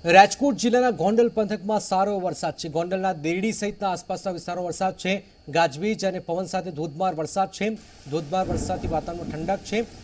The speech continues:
સતત વરસાદના કારણે ખેડૂતોમાં હરખની હેલી પણ છે. તો એક તરફ બફારો છે, બીજી તરફ, અ, ગોંડલ પંથકમાં સારો વરસાદ છે. ગીરના ગ્રામ્ય વિસ્તારોમાં સારો વરસાદ છે.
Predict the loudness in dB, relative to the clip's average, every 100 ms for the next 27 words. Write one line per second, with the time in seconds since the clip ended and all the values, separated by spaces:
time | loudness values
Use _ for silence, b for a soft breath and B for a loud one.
0 | -14 -12 -6 -4 -2 -2 -2 -4 -4 -4
1 | -4 0 0 0 -6 -8 -6 -4 -2 -2
2 | -2 -2 -4 -4 -10 -6 -6 -6 -4 -6
3 | -4 -2 -2 -4 -16 -20 -20 -20 -18 -14
4 | -14 -14 -2 0 0 2 2 2 0 -14
5 | -12 -2 -2 2 2 4 0 -2 -4 -6
6 | -2 0 0 -2 -12 -18 -18 -18 -12 -6
7 | -4 -4 -8 -16 -16 -16 -16 -14 -14 -14
8 | -16 -4 -2 0 2 0 0 -4 -4 -4
9 | -4 -4 -2 -2 -2 -4 -4 -6 -8 -8
10 | -6 -4 -2 -2 -4 -14 -16 -8 0 0
11 | 0 -4 -4 -4 -4 -4 -6 -6 -6 -6
12 | -6 -6 -6 -6